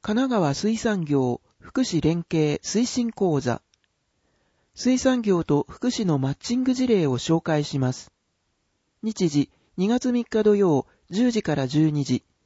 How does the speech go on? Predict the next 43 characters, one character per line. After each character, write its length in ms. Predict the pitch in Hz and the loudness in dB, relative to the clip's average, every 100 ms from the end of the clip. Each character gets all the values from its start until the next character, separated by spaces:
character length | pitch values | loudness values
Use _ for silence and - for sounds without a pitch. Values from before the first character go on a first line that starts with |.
| _ _ _ - | _ _ _ -4
場 160 | 156 | -2
所、 240 | 156 165 - _ _ _ | 0 -2 -2 _ _ _
市 180 | - 254 | -4 0
民 200 | 214 160 | 0 0
交 200 | 190 208 | 0 2
流 180 | 208 196 | 2 0
セ 160 | 190 | 0
ン 80 | 156 | -4
タ 120 | - | -2
ー。 240 | 131 120 127 _ _ _ _ _ _ _ _ _ | -2 -2 -8 _ _ _ _ _ _ _ _ _
対 180 | - 214 | -2 -2
象、 440 | - 202 185 175 _ _ _ - | 2 4 4 2 _ _ _ -8
水 240 | - 262 | -2 0
産 240 | 269 247 | 0 -2
業 200 | 160 147 | 2 2
関 220 | 131 170 175 | 0 -4 -2
係 240 | 170 143 | -2 -2
者、 260 | - 123 - _ _ - | -2 -8 -8 _ _ -12
福 160 | - | -4
祉 160 | 247 - | -4 -2
関 220 | 220 208 | -4 -2
係 240 | 190 156 | 0 0
者、 260 | 139 127 - _ _ _ _ - | -2 -6 -8 _ _ _ _ -6
就 260 | 240 254 | 2 4
労 180 | 254 254 | 4 2
支 160 | 233 226 | 0 0
援 220 | 175 131 | 0 -2
関 200 | - 170 | -4 -6
係 240 | - 156 131 | -2 0 0
者、 260 | - 117 _ _ _ _ | -4 -10 _ _ _ _
関 200 | - 233 | -2 -2
心 240 | 247 247 226 | 0 -2 0
の 160 | 202 | 2
あ 60 | 165 | 2
る 80 | 131 | -2
人。 320 | - 123 - _ _ _ _ _ _ _ _ _ - | -4 -6 -6 _ _ _ _ _ _ _ _ _ -4
定 220 | 226 220 | 0 2
員、 340 | 208 190 185 - _ | 2 0 -4 -10 _
先 240 | - 208 226 | -4 0 2
着 220 | 226 220 | 0 2
二 140 | 190 | 0
十 240 | 180 226 156 | 2 4 2
人。 300 | 123 113 | 0 -6